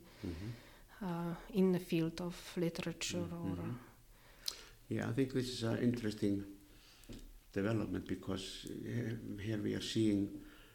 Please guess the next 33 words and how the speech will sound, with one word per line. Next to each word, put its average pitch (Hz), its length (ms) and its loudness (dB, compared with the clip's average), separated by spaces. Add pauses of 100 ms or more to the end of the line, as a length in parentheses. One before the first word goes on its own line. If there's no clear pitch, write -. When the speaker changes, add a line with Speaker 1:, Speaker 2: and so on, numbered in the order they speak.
(220)
Speaker 1:
uh, - 80 -8 (260)
the 92 80 2
change 104 380 2
from 95 340 2
an, - 760 -6
uh, - 40 -10
almost 110 340 2
faceless, 95 760 -2
impersonal, 196 720 0 (760)
Speaker 2:
Mm-hmm. 80 120 -4
Speaker 1:
um, 80 160 -6 (240)
you 87 140 -6
know, 85 280 -4 (360)
army 95 400 2
of 90 160 0 (240)
Speaker 2:
Mm-hmm. 202 260 2 (340)
Speaker 1:
low-skilled 92 500 -2 (100)
Speaker 2:
Mm-hmm. - 360 -8
Speaker 1:
laborers, 90 640 2 (720)
and, - 140 -6
and 98 120 -2
all 101 140 2
of 95 80 0
a - 20 -6
sudden 95 300 -2
you're 92 100 -2
starting 90 360 -4
to 85 80 -8
see, 98 440 0
uh, - 40 -10
uh, - 220 -14 (220)
distinct 92 520 -4
personal 90 480 -2